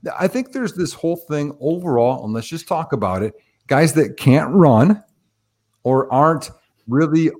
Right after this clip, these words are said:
awesome running the football have this perception that they're gonna be really bad at,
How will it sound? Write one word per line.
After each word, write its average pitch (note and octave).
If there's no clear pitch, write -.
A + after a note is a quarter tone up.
awesome C3+
running C#3
the E3
football C3
have D#3
this E3
perception D#3+
that D3
they're C#3
gonna F3
be F#3
really C#3+
bad C3
at, C#3